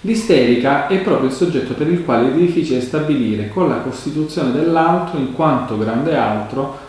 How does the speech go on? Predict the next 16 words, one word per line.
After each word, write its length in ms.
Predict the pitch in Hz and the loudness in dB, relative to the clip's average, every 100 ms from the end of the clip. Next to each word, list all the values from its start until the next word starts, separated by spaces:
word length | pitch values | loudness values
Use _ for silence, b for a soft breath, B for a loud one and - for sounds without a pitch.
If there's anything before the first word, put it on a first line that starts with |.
| B | B
portatore 640 | - 151 - 143 165 147 117 | -2 0 0 0 2 4 4
del 160 | 110 | 2
segno 280 | - 120 113 | 0 0 0
parlato, 560 | 113 107 98 95 95 151 | -2 -4 -6 -6 -6 -4
una 180 | 165 | -2
relazione 460 | 165 185 180 196 127 | 0 0 0 -2 -2
che 60 | 123 | 0
gli 140 | 160 | 0
permetta 440 | 202 202 220 220 131 | 0 0 -2 -2 0
di 100 | 127 | 0
preservare 1000 | - - - 196 190 143 113 110 101 110 | -2 -6 0 2 2 -2 -2 -2 0 -2
il 80 | - | -2
suo 180 | 185 | -2
posto 360 | 175 208 208 160 | 0 0 2 0
di 120 | 127 | 0
soggetto. 600 | 113 101 101 92 - - | -4 -6 -6 -10 -12 -14